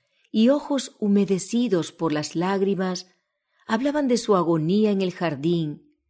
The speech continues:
su traición, su juicio y su ejecución, la paciencia y la humildad con que soportó los insultos y la tortura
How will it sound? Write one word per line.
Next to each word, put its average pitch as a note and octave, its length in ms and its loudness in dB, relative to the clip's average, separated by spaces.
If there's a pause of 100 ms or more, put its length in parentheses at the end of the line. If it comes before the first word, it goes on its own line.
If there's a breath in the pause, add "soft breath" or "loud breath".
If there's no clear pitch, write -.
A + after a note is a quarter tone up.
(140)
su G#3 220 -2
traición, E3+ 920 0 (360)
su G#3+ 220 -4
juicio A#3+ 680 0
y D3 60 0
su D#3 140 -6
ejecución, D3+ 840 -2 (800)
la E3 140 -4
paciencia C4 680 0
y G3+ 40 6
la F#3 100 6
humildad F3+ 640 0 (600)
con G3 160 0
que A3 100 2
soportó G#3+ 580 2
los B3 220 2
insultos G#3+ 920 0
y E3+ 40 2
la D#3+ 180 2
tortura A#3 880 0